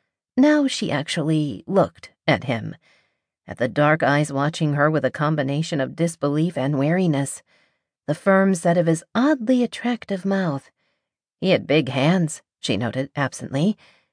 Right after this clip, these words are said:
then did her best not to laugh. Big hands? Seriously? Because she had time for that in her life?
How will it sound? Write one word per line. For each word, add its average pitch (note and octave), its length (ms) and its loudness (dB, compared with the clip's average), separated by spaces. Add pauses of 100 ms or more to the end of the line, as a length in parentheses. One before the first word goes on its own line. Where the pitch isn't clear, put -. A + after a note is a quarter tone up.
(200)
then E3 420 2
did D3+ 180 0
her A2 100 4
best - 420 -2
not D3 320 -2
to C3 140 -6
laugh. C3 460 -2 (420)
Big F#3+ 320 0
hands? F3+ 500 0 (320)
Seriously? A#3 720 2 (400)
Because E3 280 2
she E3 140 0
had F#3 140 2
time C#3+ 280 0
for A2+ 180 0
that C#3 300 2
in A3+ 80 0
her A#3+ 100 2
life? B3 420 0